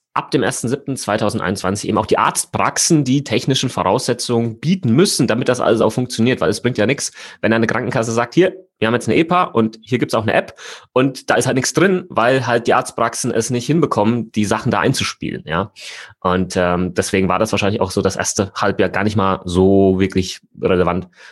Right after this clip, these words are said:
für die meisten, weil ich lehne mich jetzt mal aus dem Fenster und vielleicht kriegt man einen kleinen Shitstorm dann auf Instagram, aber,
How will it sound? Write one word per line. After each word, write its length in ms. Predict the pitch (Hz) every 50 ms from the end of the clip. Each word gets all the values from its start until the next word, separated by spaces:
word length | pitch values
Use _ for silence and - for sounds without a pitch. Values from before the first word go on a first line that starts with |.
| - -
für 180 | - - 113
die 80 | 101 90
meisten, 560 | 85 80 85 95 92 - - - 110 101 90
weil 140 | 82 87 87
ich 100 | - -
lehne 120 | 104 104
mich 100 | 110 107
jetzt 120 | 101 - -
mal 80 | 92
aus 100 | 71 87
dem 80 | 92 87
Fenster 560 | 92 95 110 - - 117 104 98 101 117 - - - - - _ -
und 160 | 90 90 85
vielleicht 240 | - 92 95 - _ _ _ _ _ -
kriegt 160 | - - -
man 100 | - -
einen 60 | 87
kleinen 380 | - 90 90 92 - - - -
Shitstorm 380 | - - - - - 107 95
dann 120 | 92 87 87
auf 120 | - -
Instagram, 400 | - 117 - - 98 95 92 90
aber, 300 | - 90 90 90 90 -